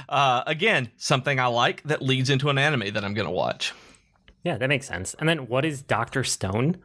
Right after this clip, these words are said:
Speaker 1: I have no idea. So, okay. I keep getting ads for Doctor Stone in everything. I
Speaker 2: Okay.
Speaker 1: see it on Hulu. I see it in,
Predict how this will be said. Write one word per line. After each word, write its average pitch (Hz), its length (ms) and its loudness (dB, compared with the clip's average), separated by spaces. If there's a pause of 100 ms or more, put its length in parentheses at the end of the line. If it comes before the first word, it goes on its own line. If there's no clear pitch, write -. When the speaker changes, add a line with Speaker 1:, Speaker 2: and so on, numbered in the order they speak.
(640)
Speaker 1:
I 165 80 2
have 151 180 2
no 131 140 2
idea. 104 300 -4 (580)
So, 160 320 2
okay. 135 320 -2 (400)
I 160 100 4
keep 247 260 -6
getting 226 320 0
ads 131 340 2
for - 120 -8
Doctor 127 340 2
Stone 117 580 2
in 123 340 2
everything. 117 640 -2 (420)
I 127 340 4
Speaker 2:
Okay. 113 100 0
Speaker 1:
see 139 340 2 (140)
it - 100 -4
on 123 300 2
Hulu. 208 640 2
I 143 140 4
see 151 280 0
it 147 180 2
in, 135 460 2